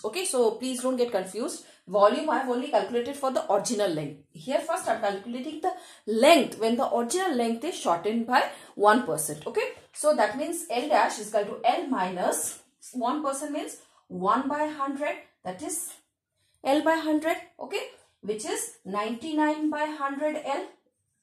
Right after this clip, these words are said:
Okay, so this is the new length. Okay, so what will be the new volume? Suppose V dash, okay, is the new volume. What will be the new volume? Ninety-nine by hundred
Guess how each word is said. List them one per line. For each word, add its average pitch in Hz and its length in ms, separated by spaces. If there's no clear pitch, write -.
Okay, 554 200
so 262 120
this 285 200
is 349 180
the 381 180
new 240 520
length. 180 680
Okay, 392 300
so 269 160
what 269 240
will 311 80
be - 100
the 330 120
new 262 360
volume? 240 380
Suppose 427 460
V 285 300
dash, - 580
okay, 302 240
is - 80
the 247 140
new 294 260
volume. 190 380
What 220 240
will 302 120
be 311 120
the 320 180
new 262 240
volume? 277 360
Ninety-nine 208 840
by 254 180
hundred 185 680